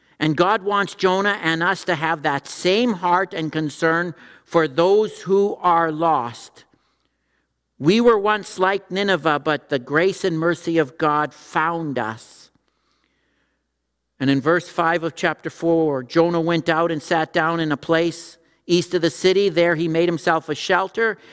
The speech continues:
He sat in its shade and waited to see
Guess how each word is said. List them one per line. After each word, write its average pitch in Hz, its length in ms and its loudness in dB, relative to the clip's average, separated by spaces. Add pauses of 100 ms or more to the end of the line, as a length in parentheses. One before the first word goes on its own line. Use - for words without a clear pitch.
(120)
He 180 140 -2
sat 170 360 -2
in 151 100 -2
its 147 160 -4
shade 226 340 4
and 175 160 2
waited 220 320 2
to 214 80 -10
see 170 600 -2